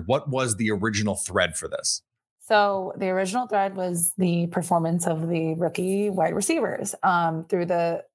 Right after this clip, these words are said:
Speaker 2: I would say the first, what was it, ten weeks of the season? When did, was Dallas week ten?
Speaker 1: Yeah.
Speaker 2: Um, yeah, the first, like, ten weeks of the season, yes, there were injuries,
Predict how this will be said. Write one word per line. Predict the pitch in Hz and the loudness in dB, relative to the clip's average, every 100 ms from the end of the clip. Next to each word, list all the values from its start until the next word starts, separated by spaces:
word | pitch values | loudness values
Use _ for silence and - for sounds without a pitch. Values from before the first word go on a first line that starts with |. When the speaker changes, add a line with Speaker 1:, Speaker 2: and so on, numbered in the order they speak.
| - | 0
Speaker 2:
I | - | 0
would | 170 | 0
say | 175 | 0
the | 170 165 | 0 -2
first, | - 170 165 - - - | -2 -2 0 -4 -6 0
what | 185 | 0
was | 185 - | 0 -2
it, | - | 0
ten | 180 180 185 | 2 2 2
weeks | 175 202 220 - - - | 0 0 -2 0 2 2
of | 196 | 2
the | 202 | 2
season? | 214 196 233 294 302 | 2 0 0 0 0
When | 202 185 | 2 2
did, | 180 180 170 - - _ | 0 -2 -4 -12 -20 _
was | - 185 | 0 0
Dallas | 190 170 196 220 - | 2 2 2 0 -2
week | 233 | -2
ten? | - 190 208 294 - _ _ _ | 0 0 2 0 -4 _ _ _
Speaker 1:
Yeah. | 202 196 185 | 0 2 2
Speaker 2:
Um, | 175 175 170 _ _ - - _ | 0 -6 -12 _ _ -10 -10 _
yeah, | - 254 185 170 | 4 6 6 2
the | 190 | -4
first, | - 220 220 | -2 -2 0
like, | 226 208 | -2 -2
ten | - 208 | 0 2
weeks | 196 185 214 | 2 0 -4
of | |
the | 190 | -4
season, | - 208 196 185 170 _ _ _ _ | 0 2 2 0 -2 _ _ _ _
yes, | 202 220 208 208 | 2 4 4 2
there | 196 | -2
were | 185 | 0
injuries, | 185 196 190 185 170 170 170 170 | 0 -2 0 0 2 0 -2 -6